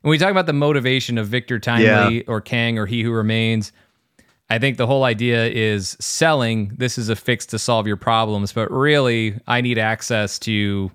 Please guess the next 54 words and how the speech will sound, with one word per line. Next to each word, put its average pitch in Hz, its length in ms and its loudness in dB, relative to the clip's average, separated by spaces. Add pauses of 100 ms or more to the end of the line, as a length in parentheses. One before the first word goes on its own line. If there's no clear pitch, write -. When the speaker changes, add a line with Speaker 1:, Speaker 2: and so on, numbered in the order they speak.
(100)
Speaker 1:
make 113 300 0
what 107 80 0
I 104 40 -2
really 143 340 4
wanna 117 200 0
make, 110 320 -2
which 107 160 -4
is 104 140 -6
not 151 180 0
what 131 140 -4
you 127 180 -2
want 110 300 -4
or 113 100 -2
need 107 260 0
or 104 140 -6
care 127 240 0
about, 101 340 0 (340)
what 113 160 0
I 139 180 4
think 117 280 -4
is 104 140 -4
actually 113 320 -4
going 107 220 -2
to 104 40 -2
be 107 120 -2
better 98 440 -2
and 110 120 -2
allow 104 260 0
me 104 140 -4
to 110 100 -6
do 98 540 -4
whatever 104 420 0
it 95 60 -4
is 95 560 -4
I 104 100 0
need 101 200 -2
to 101 80 -8
do." 92 360 -2 (320)
So 104 260 -2
I, 110 200 -2
I'm 127 120 0
not 135 220 2
really 123 220 0
sure 120 260 0
there, 107 100 0
but 120 140 -2
even 170 160 2
the 135 80 0
way 127 200 2
it 120 60 -4
kind 117 180 -4
of 107 100 -4
opened 110 320 -2
up 113 320 0